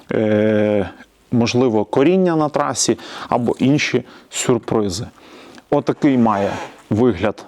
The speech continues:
Maxxis Razor X T, і це дуже сильна заявка на перемогу. Це дуже-дуже багатообіцяюча шина, яка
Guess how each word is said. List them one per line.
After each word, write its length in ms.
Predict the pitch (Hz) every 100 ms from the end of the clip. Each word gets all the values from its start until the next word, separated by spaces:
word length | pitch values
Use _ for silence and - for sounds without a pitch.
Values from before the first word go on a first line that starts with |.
| -
Maxxis 720 | 107 120 113 - - 92 - - - - -
Razor 480 | 117 120 104 92 92 - -
X 400 | 117 - - -
T, 160 | 208 294 - - - -
і 200 | 185 170
це 420 | - - 143 127 113 -
дуже 440 | 110 - 165 117 117
сильна 580 | - 156 165 220 226 233 - -
заявка 800 | - 113 110 113 131 - 127 - _
на 220 | 123 123
перемогу. 640 | 117 127 120 120 104 92 92 - -
Це 220 | - - 120
дуже-дуже 920 | 117 170 160 117 104 123 123 104 95 - - -
багатообіцяюча 1500 | 87 127 110 123 - - 107 107 - 113 101 95 - 104 - _
шина, 540 | - - 175 254 240 190 - - -
яка 580 | 120 117 - 120 113